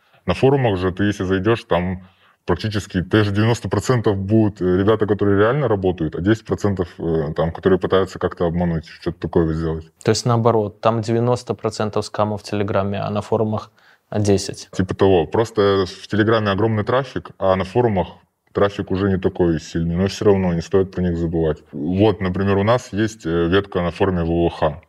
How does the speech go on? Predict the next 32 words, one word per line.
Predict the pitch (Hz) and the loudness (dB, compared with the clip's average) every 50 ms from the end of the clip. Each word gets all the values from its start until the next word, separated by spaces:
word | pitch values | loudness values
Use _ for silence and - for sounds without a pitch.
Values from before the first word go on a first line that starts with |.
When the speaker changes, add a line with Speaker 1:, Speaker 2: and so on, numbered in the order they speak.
| _ _ _ - | _ _ _ -8
Speaker 1:
Называется | 85 82 95 101 101 104 101 - - 85 | -4 0 2 4 4 2 0 -2 -6 -4
"Банк | 80 85 92 101 104 92 | 0 0 0 0 0 -2
Бро | 87 87 90 92 90 | -4 -2 -2 -2 -2
Сервис". | - - 90 82 82 76 71 - - _ _ _ _ _ _ _ _ _ _ _ _ _ - | -2 -4 -4 -4 -4 -6 -8 -10 -16 _ _ _ _ _ _ _ _ _ _ _ _ _ -6
Вот | 85 80 - - | -6 -6 -4 -2
во | 85 87 | 0 0
вкладке | 82 - - 101 95 - - 90 | 0 2 2 0 0 0 0 0
"Банковские | 87 92 90 87 - 82 - - 90 87 | 0 0 0 -2 -6 -10 -6 -2 0 0
аккаунты" | 82 - 98 98 101 101 92 - - 82 80 - _ _ _ _ - | 0 2 0 0 0 0 -4 -6 -6 -8 -8 -8 _ _ _ _ -6
нас | 87 82 - | -6 -4 -2
можно | 98 95 87 92 90 | -2 -2 -2 0 0
найти. | 87 87 87 85 - - 110 113 113 113 _ _ - | 0 0 0 -2 -2 -2 -2 -2 -2 -6 _ _ -14
Вот | 87 82 - | -12 -8 -6
такие | 90 85 - 98 95 | -4 -2 2 4 4
вот | 92 87 - | 4 4 2
пироги. | 92 90 90 87 85 82 78 78 - _ _ _ _ _ | 0 2 2 2 0 -2 -4 -6 -8 _ _ _ _ _
Speaker 2:
Так, | - 120 95 107 | -2 0 2 4
а | 135 127 196 | 2 2 4
Speaker 1:
И | |
Speaker 2:
про | 185 143 139 139 131 127 123 123 123 113 104 127 | 4 4 4 4 2 2 0 0 -2 -2 -2 -2
репутацию | 120 123 - - 123 - 135 123 110 - - 117 | -4 -4 -4 -4 -4 -2 0 -2 -2 0 -2 -4
самого | - - - 113 113 113 110 110 107 104 104 | -4 -4 -4 -2 2 4 4 4 4 2 2
В | 104 104 104 | 0 0 -2
В | |
Х | 98 - 104 104 | -2 -4 -6 -8
что | 101 - - 104 101 | -8 -8 -10 -10 -10
ты | - 110 | -10 -10
скажешь? | 107 - - - 104 101 104 - - _ _ _ _ _ - | -12 -14 -12 -10 -10 -10 -10 -10 -14 _ _ _ _ _ 0
Speaker 1:
Говорю, | 92 95 90 92 | 2 4 4 4
очень | 95 92 92 - 95 | 4 2 0 -2 -6
хороший | - - 95 95 92 - - | -2 0 0 0 0 -2 -8
форум. | - - 98 90 92 92 90 | -6 -2 -2 -2 -2 -2 -6